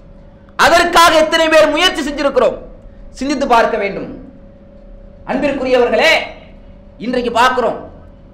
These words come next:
நீங்கள் கொள்கையில என்ன கொள்கை வேணாலும் பின்பற்றிக்கிறீங்க. தர்காக்கு போறீங்களா, போய்க்கிறீங்க. தரிகாவுல இருக்கிறீங்களா, இருந்துக்கிறீங்க. மதுஹப்ல இருக்கீங்களா, இருந்துக்கிறீங்க. முஸ்லிம்னு பேர் வச்சிருக்கீல்ல, அதுல வாங்க ஒன்றுபட்டுருவோம்.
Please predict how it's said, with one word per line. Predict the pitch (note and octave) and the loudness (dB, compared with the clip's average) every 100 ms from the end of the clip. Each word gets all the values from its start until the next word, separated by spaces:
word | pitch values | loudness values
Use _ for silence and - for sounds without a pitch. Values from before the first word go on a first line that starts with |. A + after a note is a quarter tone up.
| - - | -20 -16
நீங்கள் | D3+ E3+ - | -12 -12 -8
கொள்கையில | E3 A#3 C4 C4+ C4+ B3+ | -6 -4 -2 -2 2 2
என்ன | B3 B3 B3 | 2 0 0
கொள்கை | A#3 A3+ G#3+ | 2 2 2
வேணாலும் | G#3+ C4 | 0 -2
பின்பற்றிக்கிறீங்க. | B3 B3 A#3+ A3+ A#3 - - - - - - - - - - - - - - - | -2 -2 -2 -6 -6 -6 -6 -14 -20 -20 -20 -20 -20 -20 -20 -20 -20 -20 -20 -8
தர்காக்கு | D#3 E3+ D#3+ D3 | -4 -2 -4 -8
போறீங்களா, | C#3+ - - | -10 -10 -10
போய்க்கிறீங்க. | - A#3+ A#3+ A#3 A3+ G#3+ G#3 | -8 -10 -10 -12 -12 -10 -10
தரிகாவுல | D#3 C#3+ D3 D3 D3 | -10 -8 -6 -6 -8
இருக்கிறீங்களா, | C#3 C#3 E3+ | -10 -10 -6
இருந்துக்கிறீங்க. | A#3+ A#3+ A#3 A#3 A3 G#3+ | -6 -6 -6 -6 -4 -4
மதுஹப்ல | D#3 E3 D#3 D3+ | -4 -4 -4 -4
இருக்கீங்களா, | C#3 C3+ C3 D3+ | -4 -6 -6 -2
இருந்துக்கிறீங்க. | B3+ B3 A#3+ A#3 A3+ A3+ - - - - | -2 -2 -4 -6 -6 -10 -12 -20 -20 -16
முஸ்லிம்னு | B2 - E3+ A3+ - | -16 -12 -10 -8 -6
பேர் | F#3+ G3+ | -4 -2
வச்சிருக்கீல்ல, | G3 F#3+ F3+ F#3 G3 B3+ B3+ D#3 - - - - - - - - - - - | -4 -6 -6 -2 2 4 4 2 -6 -16 -20 -20 -20 -20 -20 -20 -20 -20 -18
அதுல | - A#3+ | -8 -2
வாங்க | B3 B3+ B3 | 0 0 -2
ஒன்றுபட்டுருவோம். | G#3+ E3 - C3+ B2+ B2 | -4 -8 -10 -12 -10 -12